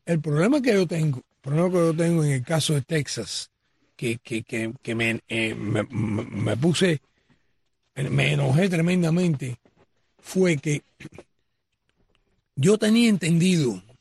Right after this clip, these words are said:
y es más, hablé con dos personas y me dijeron, "No estás correcto, Chambi". Cuando tú pides la reclamación de una jugada, es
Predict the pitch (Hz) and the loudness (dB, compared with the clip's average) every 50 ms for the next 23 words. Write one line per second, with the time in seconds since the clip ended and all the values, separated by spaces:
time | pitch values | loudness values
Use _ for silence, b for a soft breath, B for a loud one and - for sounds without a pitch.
0 | _ _ - 113 135 170 170 160 190 196 196 175 147 - _ - - 123 135 151 | _ _ -4 -2 2 2 4 4 4 4 2 0 -2 -6 _ -6 -4 -2 0 0
1 | 185 185 - 196 185 175 165 180 196 156 - 196 160 - 185 202 208 196 175 160 | 0 0 0 0 2 2 4 2 2 0 -2 -6 -4 0 0 2 2 2 2 2
2 | 156 160 156 160 190 185 - - 165 _ - - 165 147 160 196 208 180 170 170 | 2 2 2 2 0 0 -2 -4 -8 _ -4 -2 -2 0 2 2 0 0 -2 -6
3 | 143 120 156 156 147 143 127 110 98 _ _ b b b b b b b b b | -6 -4 -4 -4 -2 -2 -2 -4 -6 _ _ b b b b b b b b b
4 | b b b - 185 185 180 180 170 170 170 170 202 _ _ _ _ _ _ _ | b b b 0 2 4 4 4 4 4 2 0 -2 _ _ _ _ _ _ _
5 | _ _ - - 254 285 320 339 320 - _ _ _ _ _ _ _ _ _ _ | _ _ 0 2 4 6 6 4 2 -2 _ _ _ _ _ _ _ _ _ _
6 | - - 247 254 254 247 214 196 170 - - - 170 175 185 180 165 165 170 170 | -4 0 2 4 4 4 4 2 0 -2 -2 -2 2 2 2 4 2 2 2 0
7 | 151 147 165 165 160 156 147 127 - - 208 240 254 247 226 214 240 262 262 240 | 2 2 2 2 4 2 2 2 2 2 2 4 4 4 4 4 4 4 4 4
8 | 160 - 175 175 170 170 196 214 233 220 180 170 - 117 - - _ _ _ _ | 4 4 2 2 4 4 4 4 4 2 2 0 -2 -4 -8 -12 _ _ _ _
9 | _ _ _ _ _ _ _ _ _ _ - - 214 196 - - | _ _ _ _ _ _ _ _ _ _ -4 -2 -2 0 -2 -4